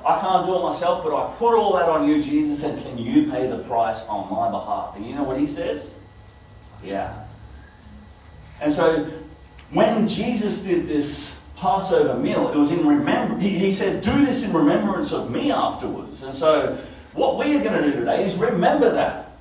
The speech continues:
As you come up, what you're gonna do is grab a piece of bread, grab a, a little glass of juice, and go back to your seat and do some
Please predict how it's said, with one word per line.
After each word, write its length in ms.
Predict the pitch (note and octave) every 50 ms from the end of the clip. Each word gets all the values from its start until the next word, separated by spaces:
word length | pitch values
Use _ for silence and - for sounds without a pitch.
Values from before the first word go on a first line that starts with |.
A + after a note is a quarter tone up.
| - - - - - - - - - - - - - - -
As 180 | F3 F#3+ F#3 -
you 140 | C#4 D4 C#4+
come 180 | D#4 D4+ -
up, 280 | - - - - - -
what 140 | A#3+ A#3 A3+
you're 120 | A3+ A3
gonna 120 | G3+ F3 E3+
do 80 | F3
is 80 | F3 F3+
grab 360 | F3+ F3 E3 F3 G3+ G3+ -
a 40 | A3
piece 140 | - - -
of 60 | -
bread, 460 | - C#3 - - - - - D4+ - - - - - - -
grab 480 | - - D3+ D#3 D#3+ F3 C#3+ C#3+ A#2 - D#3+
a, 480 | D#3 D#3 D3+ D3+ D#3 D3+ D3 D3 - - - - - - - - - - - - -
a 100 | - -
little 440 | C#3+ D3 D#3 F3 F3 F3 - - -
glass 400 | - C3+ B2+ C3 B2+ - - G#3+
of 100 | G3 -
juice, 500 | - - - - - - - - - -
and 160 | - D3+ D3+
go 220 | D3+ F3 - A#3+ -
back 200 | C#4+ C4+ - - -
to 60 | G#3
your 300 | F#3+ F#3 F3 E3 D3+ C#3+
seat 560 | C#3+ - - - - F3+ D#3 - - G#2+ A2 - -
and 340 | - - B2+ A#2 - - -
do 220 | - E3 F3 E3+
some 360 | E3 E3 - - - - C3